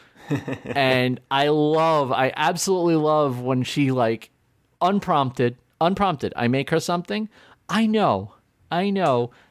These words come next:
Speaker 2: that at some point she's gonna post it.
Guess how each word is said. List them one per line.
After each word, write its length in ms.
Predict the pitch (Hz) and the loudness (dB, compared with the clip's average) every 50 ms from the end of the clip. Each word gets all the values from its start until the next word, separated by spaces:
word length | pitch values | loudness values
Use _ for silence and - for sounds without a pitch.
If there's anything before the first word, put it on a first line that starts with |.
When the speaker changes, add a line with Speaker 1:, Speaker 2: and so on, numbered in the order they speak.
| _ _ | _ _
Speaker 2:
that 120 | - 139 135 | -2 0 0
at 160 | 139 135 - | 0 0 -2
some 280 | - - 160 160 165 160 | -2 0 0 2 0 0
point 460 | - 175 165 147 117 98 98 - - _ _ - _ _ _ _ _ _ | -2 0 0 2 2 0 -2 -6 -10 _ _ -20 _ _ _ _ _ _
she's 360 | - - - - 175 175 151 | -12 -8 -2 0 2 2 2
gonna 220 | 135 165 147 143 131 | 2 2 0 0 0
post 420 | - 143 127 120 107 - - - | 0 0 2 2 0 -2 -8 -12
it. 200 | 69 - - | -14 -14 -16